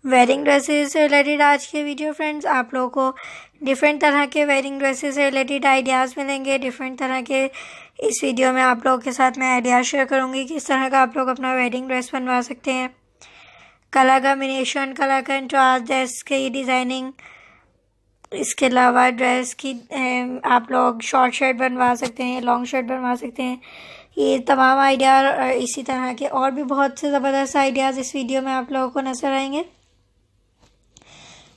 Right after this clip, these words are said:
डिफरेंट इवेंट से रिलेटेड भी ड्रेस डिज़ाइंस के आइडियाज़ हैं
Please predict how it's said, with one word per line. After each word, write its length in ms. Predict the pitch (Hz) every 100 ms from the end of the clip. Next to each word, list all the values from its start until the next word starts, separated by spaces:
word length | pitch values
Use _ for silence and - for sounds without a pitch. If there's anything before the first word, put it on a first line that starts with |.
| _ 311
डिफरेंट 400 | 277 269 302 320
इवेंट 320 | 294 294 294
से 140 | 320
रिलेटेड 380 | 285 277 277 269
भी 140 | 285
ड्रेस 220 | 277 277 269
डिज़ाइंस 520 | 294 277 285 285 254
के 100 | 302
आइडियाज़ 500 | 285 269 277 277 269
हैं 160 | 285